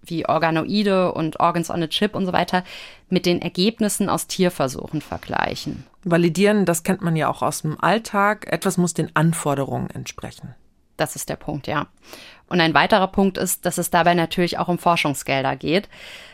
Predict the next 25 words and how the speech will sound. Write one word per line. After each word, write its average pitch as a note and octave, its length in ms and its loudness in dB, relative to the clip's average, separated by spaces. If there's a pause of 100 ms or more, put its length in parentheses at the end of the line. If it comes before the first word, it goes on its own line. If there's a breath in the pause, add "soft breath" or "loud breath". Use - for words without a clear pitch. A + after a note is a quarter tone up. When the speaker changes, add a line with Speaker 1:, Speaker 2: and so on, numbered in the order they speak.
(100 loud breath)
Speaker 1:
Thomas F3 300 2
Eschenhagen, G3+ 680 4
der D#3+ 220 2
arbeitet E3 400 2
ja E3+ 140 4
seit D#3+ 220 0
mehreren F3 360 4
Jahrzehnten G#3+ 600 2
an G3 100 2
den G3 160 2
drei F#3 220 0
D F#3 240 0
Herzmuskeln, G3 800 0 (600 loud breath)
der F3 100 4
hat F3 120 2
praktisch F#3 340 2
diese F3 220 0
ganze F#3+ 360 4
drei F3+ 240 4
R F3+ 260 4
Forschung F#3 400 2
von - 220 -2
Anfang G3 440 0
an F3 160 0
mitbekommen. F3 720 0